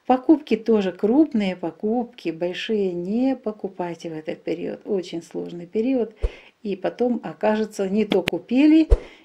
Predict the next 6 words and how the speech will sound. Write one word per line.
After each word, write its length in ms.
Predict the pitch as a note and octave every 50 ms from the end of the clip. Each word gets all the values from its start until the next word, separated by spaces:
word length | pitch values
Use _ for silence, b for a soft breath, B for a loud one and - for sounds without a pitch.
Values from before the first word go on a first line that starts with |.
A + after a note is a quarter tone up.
| B -
и 260 | G#3+ A3 A3 - -
очень 400 | - A3+ B3 B3 - C4 G#3+ F3+ F3
об 120 | E3+ E3+
этом 260 | G3 G3 G3 G#3+ E3+ D#3
будете 380 | E3 F3 F#3+ G3+ G3 - -
сожалеть. 680 | F#3+ - - F#3 G3 G3 F#3 F3+ E3+ D#3+ D3+ - -